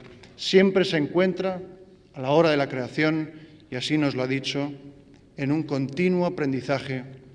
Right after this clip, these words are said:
en los orígenes. Es esta fidelidad al origen, a unas raíces que en él tienen nombre propio, el de su isla de Mallorca,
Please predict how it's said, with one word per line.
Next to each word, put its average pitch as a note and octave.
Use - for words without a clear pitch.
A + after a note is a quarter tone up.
en C#3+
los B2+
orígenes. -
Es D#3
esta F#3
fidelidad D3+
al C#3
origen, C3+
a D3+
unas F#3+
raíces F3+
que D3
en C#3
él E3+
tienen D3+
nombre D3+
propio, C#3+
el C3
de B2+
su C#3
isla C#3+
de B2
Mallorca, C3